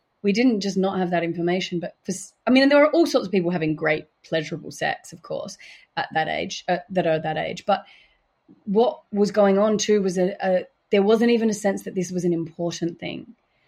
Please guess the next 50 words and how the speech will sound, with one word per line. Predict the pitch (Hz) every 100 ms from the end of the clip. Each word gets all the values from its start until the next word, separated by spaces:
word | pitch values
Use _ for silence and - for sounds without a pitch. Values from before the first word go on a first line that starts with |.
| _ _
It, | - 208
Nancy | 226 240 247 262 254
is | 240
somebody | 240 208 208 202
that | 190
lives | 202 190
a | 196
life | 185 180 -
that |
was | 180 185
like, | 175 175
"I | 185 190 190
fit | 190 220
myself | 208 196 190 180
into | 180 -
all | 190
the | 190
boxes | 180 180 - 202 170
that | 180
I'm | 175
supposed | - 160 - -
to | 165
of | 160
woman | 165 185 196 196
and | 170 160
mother | 165 180 185 175
and | 160
teacher | - 196 196 - 190
and, | 170 165 - - _ -
um, | 175 165 160 165 185 - _ -
friend | - 196 196 202 185
and | 165
all | 170 226 254
of | 208
these | 202 190
things." | 226 196 - - - - - _ _ -
The | 220
idea | 226 247 254 262
that | 247
pleasure | - 202 233 254 220
is | 214
something | - 208 196
that | 190
is | 175
important | 170 170 - 233 240 220
in | 170 156
that | 160 -
and | 170
sexual | 165 208 - - 185
pleasure | - 165 160 - -